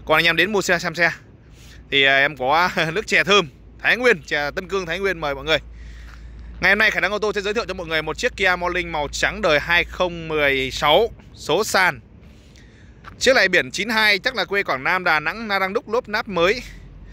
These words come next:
Ờ, có quả lốp đằng trước hơi kém kém một chút, nó rơi vào tầm tám mươi hai phần trăm thôi.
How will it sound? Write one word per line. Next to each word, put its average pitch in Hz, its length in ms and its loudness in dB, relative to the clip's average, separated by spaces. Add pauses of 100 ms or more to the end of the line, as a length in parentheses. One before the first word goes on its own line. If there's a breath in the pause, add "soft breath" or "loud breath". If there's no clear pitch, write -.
(340 loud breath)
Ờ, 147 720 4
có 185 80 0
quả 135 160 2
lốp 180 180 4
đằng 143 140 -4
trước 202 160 2
hơi 170 360 0
kém 156 120 0
kém 151 220 0
một 180 120 -6
chút, 180 140 -2 (140)
nó 147 120 -10
rơi 147 160 0
vào 135 80 2
tầm 123 200 0
tám 123 240 2
mươi 143 360 4 (120)
hai 147 180 0
phần 135 120 -4
trăm 143 160 4
thôi. 151 140 8